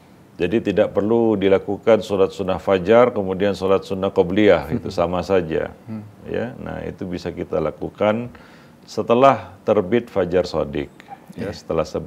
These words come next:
Speaker 1: terbit fajar sodik, maka sudah tibalah waktunya mengerjakan sholat sunnah fajar sampai sholat subuh ditegakkan, ya, diikomatkan.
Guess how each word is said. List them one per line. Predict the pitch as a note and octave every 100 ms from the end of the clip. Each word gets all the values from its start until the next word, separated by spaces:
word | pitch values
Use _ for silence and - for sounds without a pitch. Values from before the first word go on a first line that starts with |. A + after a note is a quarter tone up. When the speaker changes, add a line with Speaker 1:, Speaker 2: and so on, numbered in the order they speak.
| -
Speaker 1:
terbit | F2+ E2+ F2+
fajar | - D#2+ E2
sodik, | - F2+ F2+ A#2+
maka | G2+ F#2 E2 A2 B2 C#3+ - - - - - -
sudah | - A2 A2
tibalah | A2+ A2+ B2 A#2
waktunya | G#2+ - G#2+ G#2+
mengerjakan | G#2 F#2+ F2+ F#2+ F#2 G#2
sholat | F2 F2+ E2+
sunnah | - E2+ D2
fajar | F2 E2+ F#2 - A2
sampai | G#2+ G2+ F#2 A#2+ A#2+
sholat | A2 F#2+ F#2
subuh | - - F2+ F2+ A2+ F#2+
ditegakkan, | E2 E2+ D#2+ E2 D2+ E2 - E2+ D#2 C#2+ D2
ya, | D#2+ G2 G#2
diikomatkan. | F#2+ F2 F2 - D#2+ D#2 - - D2 C#2 D2 -